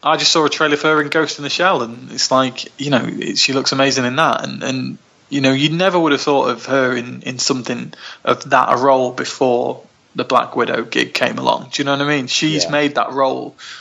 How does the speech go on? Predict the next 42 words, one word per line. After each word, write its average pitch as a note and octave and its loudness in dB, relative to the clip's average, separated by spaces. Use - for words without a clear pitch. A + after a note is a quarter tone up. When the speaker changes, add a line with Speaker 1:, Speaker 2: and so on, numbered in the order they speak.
Speaker 1:
more D3+ 4
than B2 2
her B2 2
own. C3+ 0
Um, B2+ 0
and C#3 0
I D#3 2
think F#3 0
that's D#3 2
the B2+ -8
thing D3+ 2
with C3 0
these A#2 2
series. - 0
You C3+ 4
know, C3 4
they, A#2 -2
I A2+ 6
don't C#3+ 0
know, D3+ 6
the B2 -2
powerful D3+ 2
women B2+ 0
are A#2+ -2
as, - -6
are - 0
as B2 -6
important, B2+ 2
<laughs> D3 0
you D3 2
know, C3 2
in C3+ 2
any C#3+ 2
capacity - -2
as, B2+ -2
as - -2
the C3+ 2
men D3 2
are C3+ -2
in D3 -20
it. - -14
So B2 -2